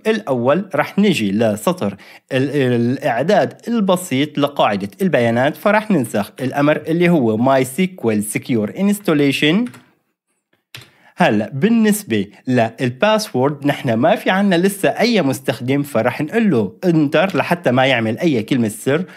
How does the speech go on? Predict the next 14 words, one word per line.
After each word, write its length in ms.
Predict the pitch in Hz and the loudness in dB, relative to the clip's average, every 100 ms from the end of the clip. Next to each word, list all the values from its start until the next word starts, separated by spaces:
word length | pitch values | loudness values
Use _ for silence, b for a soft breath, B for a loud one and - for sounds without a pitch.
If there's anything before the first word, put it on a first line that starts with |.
| B 135 | B -6
وأنا 380 | 127 175 226 127 | -4 0 2 2
ما 200 | 117 170 | 2 2
بدي 260 | 160 151 | 0 0
يكون 260 | 160 156 131 | -4 0 -2
في 140 | 120 | 0
عندي 500 | 131 120 107 107 113 | 0 0 0 -4 -4
اليونكس، 600 | 127 127 160 180 113 - - - | -4 0 2 2 2 -2 -12 -6
آه، 600 | 123 113 113 110 110 139 | -2 2 2 2 0 -2
اليونكس، 600 | 127 147 175 110 - - | 0 2 2 0 -4 -10
آه، 200 | 120 113 | -2 -2
سوكيت، 440 | 104 175 170 185 196 | 0 -2 0 -2 0
فرح 280 | 131 117 - | -2 -2 -4
قل 340 | 214 220 139 | 0 2 2
له 180 | 104 | 0